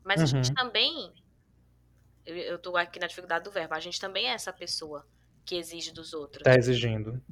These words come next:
Speaker 1: Sabe? Quando a gente diz as pessoas, é como se a gente tivesse se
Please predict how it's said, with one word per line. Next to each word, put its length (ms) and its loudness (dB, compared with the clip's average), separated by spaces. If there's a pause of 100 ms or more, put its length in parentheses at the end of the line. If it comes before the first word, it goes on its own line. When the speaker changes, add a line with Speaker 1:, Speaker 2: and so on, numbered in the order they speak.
(140)
Speaker 1:
Sabe? 540 -2 (160)
Quando 160 -2
a 20 0
gente 140 -10
diz 120 -2
as 180 2
pessoas, 520 0
é 60 -2
como 140 -8
se 80 -8
a 40 -12
gente 80 -12
tivesse 400 -2 (340)
se 160 -6